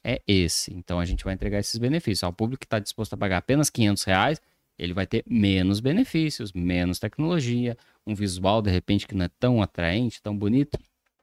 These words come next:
Então, isso é uma diversificação que as marcas fazem. Só que quando você lança um produto lá no topo, que é extremamente caro, você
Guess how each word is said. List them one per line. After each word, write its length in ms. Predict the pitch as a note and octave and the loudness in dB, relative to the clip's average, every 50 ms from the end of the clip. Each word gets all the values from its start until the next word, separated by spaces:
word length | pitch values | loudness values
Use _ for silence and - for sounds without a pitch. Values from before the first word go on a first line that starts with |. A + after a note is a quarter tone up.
| _ _ _ _ _ - | _ _ _ _ _ -6
Então, 260 | A2 - - B2 C3+ - - | -4 0 2 0 0 0 0
isso 360 | A#2+ A#2+ A#2+ - - D3 - - | 0 2 2 2 -2 -4 -4 0
é 220 | - A2+ C3 C#3 - - | 2 2 2 2 0 0
uma 160 | A#2+ B2+ B2 | 0 0 2
diversificação 640 | B2 A#2 A2+ B2+ B2+ C3 - - - - C#3+ - - | 0 0 0 0 0 0 -4 -8 -4 -2 -2 0 -2
que 100 | D3+ - E3 | -2 -2 0
as 80 | D#3 | 0
marcas 340 | D#3+ D#3 E3 E3 - A#3+ - | 2 2 0 0 0 -4 -4
fazem. 420 | - - G#3 D3+ B2+ F#2 F#2 G2 - _ - - - - _ _ - | 0 2 4 4 4 2 0 -4 -6 _ -20 -20 -20 -20 _ _ -4
Só 160 | - - D3 | 0 0 0
que 140 | - - - | 0 -2 0
quando 220 | - F3 G#3 A#3+ | 0 2 2 4
você 200 | A3+ G#3+ - G3+ | 2 4 4 4
lança 220 | E3 D#3+ D#3+ - | 4 4 4 2
um 60 | D#3+ D3 | 2 2
produto 420 | D3+ D3 C#3 A#2 A2 G2 - - | 2 2 2 2 -2 -4 -4 -4
lá 320 | G#2 A2 A2+ B2+ D#3 G3+ | -4 -2 0 2 2 2
no 140 | B3+ E4+ F#4 | 2 0 -2
topo, 480 | - - - D3 A#2 - _ - - _ _ | -2 0 2 2 2 0 _ -12 -14 _ _
que 100 | - - | -4 -2
é 100 | F2 - - - | -2 -2 -2 -4
extremamente 1000 | D3 - - - _ _ - F#3+ F#3+ G3+ A3 A3+ G#3 F3 D#3 D3+ D#3 - - D3 | -4 -2 -2 -4 _ _ 0 2 4 4 4 4 4 4 4 4 2 2 0 -2
caro, 520 | - - - B2 C3+ F3 A3 A#3+ G#3 B2+ - - - - - - - _ - | -2 2 2 4 4 4 4 4 2 2 2 -2 -12 -20 -20 -20 -20 _ -2
você 320 | C3 C#3+ C#3 - D#3+ D#3+ | 0 0 2 2 2 0